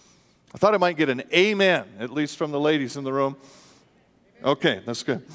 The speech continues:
And so just like God, ladies,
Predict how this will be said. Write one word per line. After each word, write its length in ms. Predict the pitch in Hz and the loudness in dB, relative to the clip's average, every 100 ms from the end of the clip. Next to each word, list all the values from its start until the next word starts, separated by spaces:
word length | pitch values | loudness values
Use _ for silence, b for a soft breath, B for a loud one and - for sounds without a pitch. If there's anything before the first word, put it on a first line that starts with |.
| B B B B B _ _ _ _ _ _ _ - - | B B B B B _ _ _ _ _ _ _ -20 -4
And 120 | 170 | -2
so 160 | 170 220 | 2 2
just 500 | 165 247 302 285 - | 4 4 4 2 -2
like 480 | 233 254 262 208 165 | 2 4 4 0 2
God, 640 | 226 254 226 156 113 104 - | 4 6 4 2 -2 -10 -2
ladies, 640 | 165 165 127 113 101 - | 2 2 0 -8 -12 -16